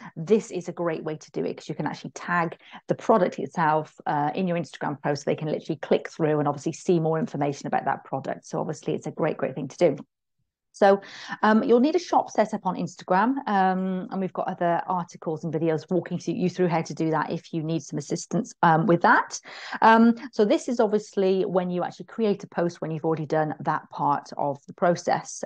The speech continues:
Um, so here's the content calendar. So I'm gonna click, um, to create a new post.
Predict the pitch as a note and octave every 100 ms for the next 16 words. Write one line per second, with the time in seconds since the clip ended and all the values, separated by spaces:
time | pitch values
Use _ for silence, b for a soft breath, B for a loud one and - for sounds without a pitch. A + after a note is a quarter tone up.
0 | - F#3 F#3+ G3+ G3 B B B - -
1 | G#3+ G#3+ F#4+ F#4+ C4+ G#3 F#3+ - D#3 D#3
2 | G3 - b b - B3 C4 F4 F4 E4+
3 | C#4+ - _ A#3+ A#3 A3 - - A3 -
4 | A#3 G#3+ G3+ - - - F3 F3+ F3 E3+
5 | F3 E4+ - -